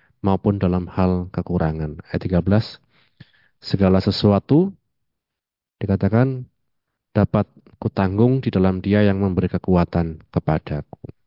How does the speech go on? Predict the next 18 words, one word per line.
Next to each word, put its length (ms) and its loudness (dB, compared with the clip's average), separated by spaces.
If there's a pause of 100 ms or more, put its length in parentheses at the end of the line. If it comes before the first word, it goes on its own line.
(180)
Ya. 320 0 (840)
Paulus 240 4
katakan 640 0 (160)
belajar 600 2 (200)
mencukupkan 880 -2
diri 160 -4
dalam 320 -2
segala 400 -4
hal. 240 -4
Ini 400 0 (800)
yang 240 4
tidak 240 2
mudah, 560 0 (160)
tetapi 320 -6
merupakan 400 -2
satu 240 -6
pelajaran 400 0
penting 480 0